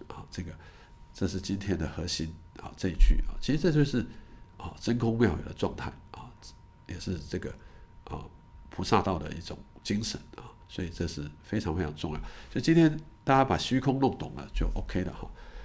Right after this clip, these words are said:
那我们来看上人这边结语的时候，他提到这个，这就表示心地啊，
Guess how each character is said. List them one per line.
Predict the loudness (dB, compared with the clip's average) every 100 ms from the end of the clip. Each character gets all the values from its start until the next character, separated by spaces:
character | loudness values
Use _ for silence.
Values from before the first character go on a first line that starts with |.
| -14 2
那 | 4
我 |
们 | 4
来 | 2
看 | 2 2 2 0
上 | 2 2
人 | 0
这 | 2
边 | 2 2
结 | -2 0
语 | 0 0
的 | 4
时 | 4
候， | 4
他 | 0
提 | -4 -4
到 | -4 -4 -8 -20 -20 -20 -20 -18 -14 -14 -16 -20 -20 -20 -20 6 8 8 4 2
这 | 8
个， | 10
这 | 12 12
就 | 12
表 | 10 6
示 | 4 2
心 | 4 2 2 4
地 | 4 2 0
啊， | 0 0